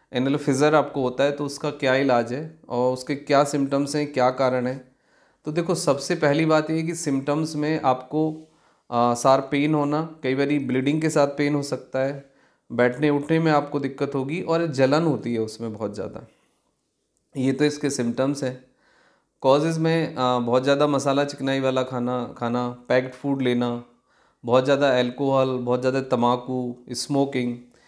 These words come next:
यानी एसिडिक फूड का सेवन, अ, चिकन, मटन का सेवन ज़्यादा करना, ये सब और कॉन्स्टिपेशन का बार बार होना, इन्फेक्शन का बार बार आना,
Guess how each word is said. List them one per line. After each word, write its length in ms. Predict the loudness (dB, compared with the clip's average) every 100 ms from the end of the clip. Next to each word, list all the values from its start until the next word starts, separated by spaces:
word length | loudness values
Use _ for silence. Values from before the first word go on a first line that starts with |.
| _ _
यानी 180 | -2 -2
एसिडिक 540 | 4 4 4 0 -2 -2
फूड 260 | -2 -2
का 120 | 0
सेवन, 520 | -2 0 -2 -2 -4 -8 -6
अ, 260 | -2 0 -2
चिकन, 380 | -4 0 2
मटन 320 | 2 2 0 -2
का 100 | -2
सेवन 320 | -2 -2 0
ज़्यादा 260 | 0 -2
करना, 400 | -4 -4 -6 -10 -14 _ _ _ _ 0
ये 140 | 0
सब 280 | 4 2 2
और 160 | 0 0
कॉन्स्टिपेशन 720 | 0 0 0 -2 0 -2 -2
का 100 | 0
बार 240 | 2 2
बार 200 | 2 0
होना, 420 | 0 -2 -4 -6 -16 -8
इन्फेक्शन 440 | -4 -4 -4 -2
का 100 | 0
बार 240 | 2 2 2
बार 160 | 2
आना, 300 | 0 -4 -8